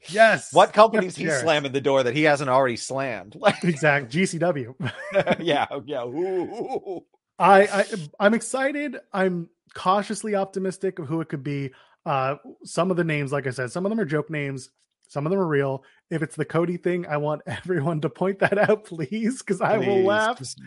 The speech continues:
Speaker 2: yeah.
Speaker 1: I will laugh. I see Ospreay. Uh, I don't think Will Ospreay is moving over. I think Ospreay's real happy doing New Japan stuff. Uh, I don't think it's Johnny Gargano 'cause his wife is about to give birth
Speaker 2: Yeah, he
Speaker 1: literally
Speaker 2: legitimately
Speaker 1: any day.
Speaker 2: wants a break. <laughs> Like
Speaker 1: <laughs> Yeah, he's taking a break.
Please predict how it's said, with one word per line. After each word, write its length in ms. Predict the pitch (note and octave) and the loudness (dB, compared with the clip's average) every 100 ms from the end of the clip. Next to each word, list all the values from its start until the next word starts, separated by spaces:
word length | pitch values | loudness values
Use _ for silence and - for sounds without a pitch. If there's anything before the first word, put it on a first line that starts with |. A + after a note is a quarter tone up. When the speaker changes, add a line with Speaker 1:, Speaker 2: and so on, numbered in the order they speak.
| A#2+ B2 | -8 -2
Speaker 2:
yeah. 480 | A2+ G#2+ G2+ F#2+ G2 - | 2 2 2 -2 -8 -4
Speaker 1:
I 120 | D#3 | -4
will 160 | C3 B2+ | -4 -6
laugh. 200 | B2 C3+ | -6 -4
I 80 | F3+ | -2
see 140 | F3 | 0
Ospreay. 580 | G#3 E3+ F3 - F3 E3+ E3 | 2 4 2 0 -2 -2 -4
Uh, 280 | D#3 C#3 C3+ - - - - | -4 -2 -4 -8 -20 -20 0
I 100 | E3+ | 2
don't 120 | F#3 | 4
think 120 | F3 | 2
Will 100 | D#3+ D3 | 0 -2
Ospreay 340 | C#3+ - D3 | -2 -2 -4
is 60 | C3 | -4
moving 220 | C#3 B2+ | -6 -6
over. 280 | B2+ B2+ B2+ _ | -6 -6 -8 _
I 100 | D#3+ | -10
think 180 | B2+ C#3 | -10 -10
Ospreay's 360 | C#3+ B2+ C#3+ A#2 | -10 -8 -8 -8
real 140 | B2+ | -8
happy 340 | A#2 C#3 - C3+ | -8 -8 -8 -8
doing 220 | C#3 C3+ | -6 -6
New 100 | C#3 | -6
Japan 280 | - C#3+ D3 | -8 -10 -8
stuff. 260 | D#3 E3 - - - - D3+ | -6 -8 -10 -20 -20 -14 -4
Uh, 40 | |
I 140 | B2+ | -2
don't 180 | B2 D3 | 0 0
think 120 | E3 | -2
it's 80 | D#3 | -4
Johnny 200 | E3+ D#3 | -2 0
Gargano 460 | D3+ C#3+ F3 F#3 F#3+ | 0 0 2 4 2
'cause 200 | D3+ C3 | 2 -4
his 120 | A2+ | -2
wife 200 | C3+ D3 | -2 -2
is 100 | C3+ | -4
about 180 | B2 A#2+ | -6 -8
to 60 | A#2+ | -6
give 180 | B2 | -6
birth 200 | B2 C#3 - | -2 -2 -2
Speaker 2:
Yeah, 60 | |
he 100 | A2+ | -2
Speaker 1:
literally 380 | G2 D3 D3+ - | 0 0 -2 -2
Speaker 2:
legitimately 420 | - C3 C3 C#3 C#3+ | -2 -2 0 2 2
Speaker 1:
any 60 | |
day. 60 | D3 | 4
Speaker 2:
wants 180 | C#3 D#3+ | 4 4
a 40 | |
break. 420 | B2+ C3+ D3+ D3 - D3 | 0 2 2 2 -2 -4
<laughs> 100 | - | -2
Like 340 | F3 A#2 G#2 | -6 -6 -4
Speaker 1:
<laughs> 0 | |
Yeah, 160 | F3+ F3 | -4 -4
he's 180 | E3 D3 | -6 -8
taking 260 | - D#3 E3 | -4 -4 -4
a 40 | |
break. 400 | D3+ D#3 F3 F3+ | 0 2 2 2